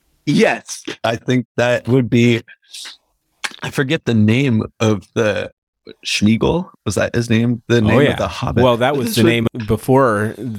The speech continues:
Speaker 2: Gollum got a hold of him. Schmeagol is the good,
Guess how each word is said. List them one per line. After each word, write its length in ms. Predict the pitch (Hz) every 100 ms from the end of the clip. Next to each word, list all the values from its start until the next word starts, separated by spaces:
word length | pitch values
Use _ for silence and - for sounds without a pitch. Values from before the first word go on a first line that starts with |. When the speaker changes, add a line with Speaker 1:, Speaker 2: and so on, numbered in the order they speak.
| 107 - 110 120
Speaker 2:
Gollum 640 | 110 98 98 113 85 90 95
got 240 | 92 90
a 60 | 90
hold 200 | 92 92
of 80 | 87
him. 200 | 90 95
Schmeagol 480 | - 120 131 95
is 140 | 90 -
the 100 | 92
good, 440 | 87 110 123 98